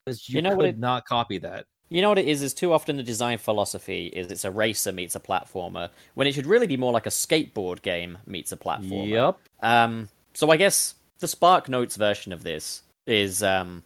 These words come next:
Speaker 2: Sonic Adventure remakes are an idealistic idea. They're certainly a nice idea, but they're not to be taken lightly, and perhaps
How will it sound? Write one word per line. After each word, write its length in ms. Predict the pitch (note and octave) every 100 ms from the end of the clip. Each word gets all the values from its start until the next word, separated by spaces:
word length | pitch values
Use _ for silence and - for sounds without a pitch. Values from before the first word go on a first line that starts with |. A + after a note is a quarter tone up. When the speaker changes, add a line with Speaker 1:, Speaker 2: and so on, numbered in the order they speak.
| _ _
Speaker 2:
Sonic 300 | - F#3 F3+
Adventure 400 | F3 D#3 C#3 C3+
remakes 440 | C3+ B2 A#2+ - B2
are 100 | A2+
an 180 | G#2 -
idealistic 880 | G#2+ G#2 - G#2+ G2 A#2 - A#2+ -
idea. 480 | F#2 E2+ D#2+ G2 -
They're 120 | F#2
certainly 240 | D3 A2+
a 20 | G2
nice 340 | G2 A#2+ -
idea, 440 | E2+ D#2+ D2+ F2+ -
but 360 | G2 F#2+ - - _ _
they're 160 | A2
not 220 | G#2+ A2 -
to 60 |
be 120 | G#2
taken 320 | G2+ A2 G2+ F#2+
lightly, 440 | A2+ A2+ G2 F#2+
and 200 | G#2+ A#2
perhaps 640 | B2+ - F#3 - - -